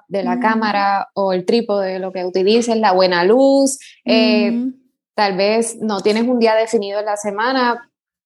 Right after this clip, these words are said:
Speaker 1: pero sí hay un día que por arte de magia, pues, todo está fluyendo súper bien
Speaker 2: Ujú.
Speaker 1: y hay que aprovechar ese momento. Cuando somos mamás,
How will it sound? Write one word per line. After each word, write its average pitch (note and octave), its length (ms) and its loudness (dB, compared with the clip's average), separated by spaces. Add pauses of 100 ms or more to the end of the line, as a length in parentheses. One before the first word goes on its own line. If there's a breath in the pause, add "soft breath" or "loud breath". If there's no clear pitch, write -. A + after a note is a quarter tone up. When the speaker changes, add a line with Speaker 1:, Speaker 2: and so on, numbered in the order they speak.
(220)
Speaker 1:
pero G#3 300 4
sí A#3 320 2
hay A3 220 2
un A3 120 -4
día A3 280 -2
que F#3+ 100 -8
por F3+ 160 -6
arte F3+ 240 -4
de G3 120 0
magia, G#3+ 360 -6
pues, F3+ 200 -4
todo A3 200 2
está A#3 200 -4
fluyendo G#3 480 -2
súper G3 340 -2
bien C4 500 0
Speaker 2:
Ujú. A3 500 -2
Speaker 1:
y A#3 180 2
hay A3 140 2
que G#3+ 80 0
aprovechar B3+ 560 0
ese G#3+ 200 -6
momento. F3+ 460 -6
Cuando F#3 240 -2
somos G3 280 0
mamás, B3 340 2